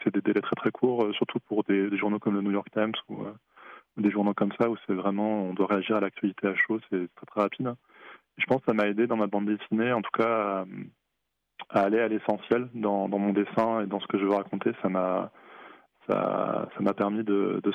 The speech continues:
simplifier, euh, beaucoup de choses, en fait, euh, le, le dessin de presse, enfin, le dessin éditorial. Je, je,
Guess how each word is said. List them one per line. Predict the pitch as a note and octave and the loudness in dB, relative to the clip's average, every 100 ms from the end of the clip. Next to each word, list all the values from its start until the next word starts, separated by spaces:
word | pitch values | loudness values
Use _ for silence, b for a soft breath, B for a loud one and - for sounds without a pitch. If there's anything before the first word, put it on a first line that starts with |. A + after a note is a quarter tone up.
| - | 0
simplifier, | A2 - - - A#2 | -2 0 -4 2 2
euh, | A#2 G#2 - | 4 2 -2
beaucoup | G#2+ - | -10 -8
de | |
choses, | - B2 A2+ | 2 2 2
en | |
fait, | G2+ A2 A2 G#2+ | -2 -4 -4 -4
euh, | G#2 G#2 G#2 G#2+ G#2 A2 | -4 -2 -2 -2 -4 -6
le, | A2 - | -6 -2
le | C#3 | 0
dessin | G#2 - | 0 2
de | G2+ | 0
presse, | - G#2+ | 0 0
enfin, | - G2 | 2 2
le | |
dessin | F#2+ F#2+ G#2 | 0 0 0
éditorial. | G2 G2+ G#2+ A2 | 0 0 0 -2
Je, | G2+ F#2+ G2+ - b b b b _ - | -2 -2 -4 -10 b b b b _ -8
je, | G2 G2+ F#2+ F#2 F#2+ F#2+ G2 G#2 A2 | -2 2 2 2 0 -2 -2 -4 -6